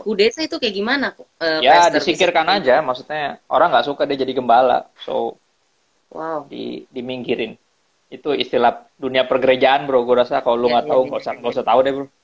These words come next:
Speaker 1: Iya, iya.
Speaker 2: It's, it's pure
Speaker 1: Oke, oke,
Speaker 2: politics,
Speaker 1: oke.
Speaker 2: so.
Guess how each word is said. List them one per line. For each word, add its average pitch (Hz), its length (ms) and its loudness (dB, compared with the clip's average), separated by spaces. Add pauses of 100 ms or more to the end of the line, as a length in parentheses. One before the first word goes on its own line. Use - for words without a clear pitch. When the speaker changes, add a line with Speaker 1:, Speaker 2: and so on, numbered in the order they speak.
(640)
Speaker 1:
Iya, 160 240 4
iya. - 160 -6 (1200)
Speaker 2:
It's, - 160 -8
it's - 160 -6
pure 127 160 2
Speaker 1:
Oke, - 80 -8
oke, - 80 2
Speaker 2:
politics, 127 320 -2
Speaker 1:
oke. - 80 -14
Speaker 2:
so. 123 80 -2